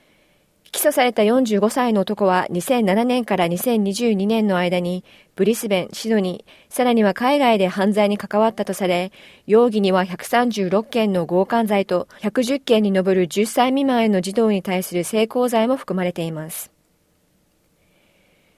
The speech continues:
ニューサーズウェル州のルーラルファイヤーサービスによると、雨天のため、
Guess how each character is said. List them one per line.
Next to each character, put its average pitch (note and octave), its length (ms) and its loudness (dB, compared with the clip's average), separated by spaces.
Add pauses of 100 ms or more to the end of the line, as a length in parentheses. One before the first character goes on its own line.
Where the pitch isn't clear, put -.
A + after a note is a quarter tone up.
(180)
ニ A#3 140 4
ュ - 20 4
ー C#4+ 40 2
サ C4+ 200 2
ー C4+ 40 2
ズ C4+ 80 0
ウ C#4 40 4
ェ - 20 2
ル C#4+ 100 4
州 A3+ 260 0
の F#3 140 2
ル G3 140 2
ー A3+ 40 4
ラ A#3+ 100 4
ル C4 80 2
フ C4 100 -4
ァ B3 120 0
イ B3 40 -2
ヤ B3 100 0
ー B3 40 -4
サ C4 160 -2
ー B3+ 40 0
ビ A#3 120 0
ス G#3+ 100 -6
に G3+ 80 0
よ F#3 80 0
る F#3 100 -2
と、 F#3 340 0
雨 A#3 100 -4
天 A#3+ 220 0
の G3 80 0
た F#3 140 -2
め、 F#3 260 -2